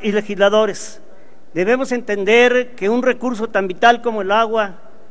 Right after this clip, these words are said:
que nos permite producir alimentos y lo más importante es la parte fundamental de nuestra vida, debe ser usado de manera racional y ordenada y no como lo usa la actividad minera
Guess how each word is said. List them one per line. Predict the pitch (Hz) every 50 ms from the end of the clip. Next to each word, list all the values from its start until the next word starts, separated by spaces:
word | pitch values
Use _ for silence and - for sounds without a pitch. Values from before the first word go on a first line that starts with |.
| - - - - - - -
que | 196 196
nos | 190 185 190
permite | - 196 196 190 208 233 226 214 240
producir | - 208 190 190 185 185 180 185 - 226 226 226
alimentos | 220 208 208 180 165 180 175 180 214 226 226 - 208 196 - - -
y | 165
lo | 156 180
más | 185 208 220 214
importante | 220 214 208 208 190 175 170 - 202 214 220 214 - 208 202 190 180 - - - - - - - - - - - - - - -
es | - 202
la | 208 214 202 208
parte | 220 214 214 214 208
fundamental | 202 - 196 196 185 180 170 170 156 - 202 214
de | 208 208
nuestra | 196 185 180 - 160 156
vida, | 170 202 208 214 214 202 - - - - - - -
debe | - 151 202 214 220 208
ser | - - 208 220 226 220 220 - - -
usado | 180 160 - - 202 214 214 214
de | 190 185
manera | 170 170 170 185 202 208 202 196
racional | 180 175 175 170 147 - 170 165 165 180 190 208 214 220 226 208 -
y | 190 165
ordenada | 180 160 156 156 156 165 185 208 226 214 220 220 208 208 - - - - - - - - - - -
y | 147
no | 180 202 233 247 240
como | 214 208 202 196
lo | 190 190 190
usa | 202 233 240 - - 214 214 220 208 - -
la | 170 180
actividad | 180 - - 190 185 180 175 208 220
minera | 220 220 208 196 196 208 226 220 226 220 214 214 - - - -